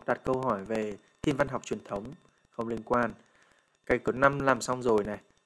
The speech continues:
Cái số sáu nào. Professional and social recognitions. À, nãy thầy có dịch cái này là gì mọi người? Gọi là kiểu sự, ờ, được, ờ, co-, sự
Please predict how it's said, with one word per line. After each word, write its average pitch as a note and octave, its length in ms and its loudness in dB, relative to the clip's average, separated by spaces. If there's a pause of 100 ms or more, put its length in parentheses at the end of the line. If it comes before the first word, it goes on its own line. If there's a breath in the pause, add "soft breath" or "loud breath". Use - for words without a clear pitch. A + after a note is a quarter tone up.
Cái A#2 120 0
số A#2+ 140 0
sáu A2+ 340 0
nào. D3+ 140 -2 (280)
Professional D3+ 760 2
and C3+ 260 -2
social D3 580 2
recognitions. D3 960 -4
À, A#2+ 340 0 (380 soft breath)
nãy D#3+ 140 6
thầy F#3 160 2
có A#2+ 120 0
dịch D#3 200 2
cái B2 80 0
này C#3+ 120 0
là A#2+ 120 0
gì A2+ 160 0
mọi G#2+ 160 -6
người? A2 200 -4 (600 soft breath)
Gọi - 180 6
là B2 140 2
kiểu G#2 180 -4
sự, - 360 2
ờ, A2+ 320 2
được, A#2+ 160 -4
ờ, A2 140 0 (160)
co-, - 100 -2 (140)
sự - 400 -4